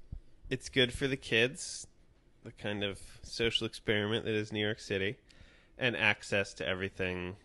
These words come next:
that we have access to here, which is also for myself. Um, being, like, museums and music shows and lots of things that I don't get to take advantage of right now, but, um,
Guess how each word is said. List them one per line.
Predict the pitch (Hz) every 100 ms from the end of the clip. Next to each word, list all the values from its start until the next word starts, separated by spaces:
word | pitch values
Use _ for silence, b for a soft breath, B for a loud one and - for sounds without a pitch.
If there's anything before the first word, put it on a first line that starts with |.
| -
that | 90
we | 76
have | 95 85
access | 82 - - 87
to | - 87
here, | 85 80 90 - - - b b b b b b
which | -
is | 123 117
also | 117 - 117
for | 113
myself. | 101 90 82 80 - - - - -
Um, | 113 107 101 98 95 110 b b b b b - _ - - - _ _ _ _ _ - _ _ _ -
being, | 123 113 101
like, | 92 -
museums | 101 95 107 95 92 90 87
and | 80 80 - -
music | 98 98 92 95
shows | - 98 90 92 87 80
and | 82 60 87 - b b b b b b b - -
lots | 165 165 -
of |
things | 143 123
that | 110
I |
don't | 104 107 98
get | 92
to | 85
take | 98 92
advantage | 87 95 95 87
of | 85
right | 85 85 78
now, | 78 78 -
but, | - 80 - - - -
um, | 107 95 87